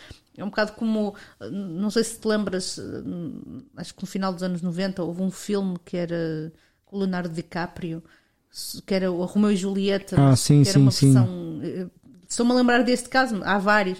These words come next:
Speaker 2: Sim,
Speaker 1: que é
Speaker 2: que é
Speaker 1: uma
Speaker 2: adaptada,
Speaker 1: exato, uma adaptação do,
Speaker 2: sim.
Speaker 1: de, a-, aos tempos modernos.
Speaker 2: Assim como há, por exemplo, nas pinturas, há uma, há muitas pinturas sobre o tema, por exemplo, de Narci-, Eco e Narciso,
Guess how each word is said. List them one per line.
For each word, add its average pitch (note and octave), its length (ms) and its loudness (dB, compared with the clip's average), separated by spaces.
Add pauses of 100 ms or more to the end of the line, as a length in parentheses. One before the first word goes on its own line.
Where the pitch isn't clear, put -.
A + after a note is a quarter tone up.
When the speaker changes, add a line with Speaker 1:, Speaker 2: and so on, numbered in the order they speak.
(140)
Speaker 2:
Sim, D#3 300 6
Speaker 1:
que - 100 2
é D3 100 6
Speaker 2:
que - 60 0
é - 40 0
Speaker 1:
uma - 200 4
Speaker 2:
adaptada, C#3+ 920 6
Speaker 1:
exato, C3 160 6
uma B2+ 120 8
adaptação B3+ 600 2
do, A#3 80 2
Speaker 2:
sim. C#3+ 260 6
Speaker 1:
de, B2+ 80 6
a-, - 160 -2
aos A3 340 0
tempos A#3+ 300 2
modernos. G#3+ 640 2
Speaker 2:
Assim A3+ 240 8
como D3+ 180 6
há, F3 80 8
por - 60 -2
exemplo, C#3+ 220 6
nas D3 140 8
pinturas, F#3 540 8
há C3 60 8
uma, C3+ 160 8
há C3 180 6
muitas C3+ 280 8
pinturas C#3+ 480 6
sobre D3 300 4
o C#3+ 40 4
tema, D#3 360 6
por D#3 160 2
exemplo, D3+ 460 6
de D#3 400 8
Narci-, D#3+ 520 6
Eco D#3 280 4
e D#3 40 8
Narciso, E3 800 6